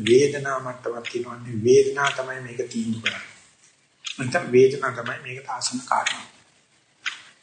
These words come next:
ඉතින් අපිට එතකොට මේ අපි කරන තෘෂ්ණාව ගැන කතා කරනකොට මේ ප්‍රෙෂර් ප්‍රින්සිපල් එහෙම නැත්නම් මේ සැප සෙවීම කියන අපේ හිතේ හොල්මන් කරන මේ කාරණා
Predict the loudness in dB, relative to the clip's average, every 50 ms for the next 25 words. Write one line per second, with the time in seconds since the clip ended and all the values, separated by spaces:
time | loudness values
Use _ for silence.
0 | _ _ _ -14 -4 0 2 2 2 0 0 -2 -2 -2 -2 0 0 0 0 0
1 | -4 -8 -10 -10 -10 -10 -10 -10 -4 -2 0 0 0 -2 -4 -4 -2 0 0 0
2 | 0 0 0 0 0 0 -2 -2 -4 -6 -2 0 2 2 2 2 -2 -6 -6 -6
3 | -4 -2 -4 -4 -4 -8 -12 -14 -16 -20 -16 -14 -14 -14 -14 -16 -20 _ -8 -6
4 | -4 -4 -4 -6 -8 -10 -12 -14 -16 -6 0 2 2 4 4 4 4 2 2 0
5 | -2 -4 -4 -6 -8 -10 -12 -12 -12 -10 -8 -8 -10 -10 -12 -14 -10 -6 -2 0
6 | 2 2 2 2 2 0 -2 0 0 0 0 -2 -2 -4 -4 -4 -6 -8 -10 -10
7 | -6 -4 -4 -2 -2 -4 -6 -6 -10 _ _ _ -12 -12 -12 -16 _ _ -20 -20
8 | -18 _ -8 0 2 2 4 4 2 0 0 0 0 0 -2 0 2 2 2 2
9 | 2 0 2 0 -2 -2 -4 -8 -10 -8 -6 -4 -2 -2 -2 -4 -4 -4 -2 0
10 | 2 2 2